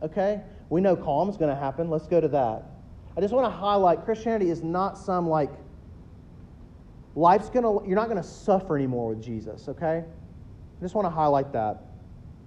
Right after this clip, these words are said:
Okay, calm. That's chaos. Calm. Jesus wakes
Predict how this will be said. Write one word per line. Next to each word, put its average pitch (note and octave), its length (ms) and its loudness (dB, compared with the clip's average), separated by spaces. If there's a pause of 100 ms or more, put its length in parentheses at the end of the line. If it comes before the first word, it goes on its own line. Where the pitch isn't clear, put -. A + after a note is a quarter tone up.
(140)
Okay, D3+ 220 2 (240)
calm. D3 420 4
That's F3+ 360 0
chaos. D3+ 400 0 (380)
Calm. D3+ 420 2 (480)
Jesus A3 460 2
wakes F3+ 500 4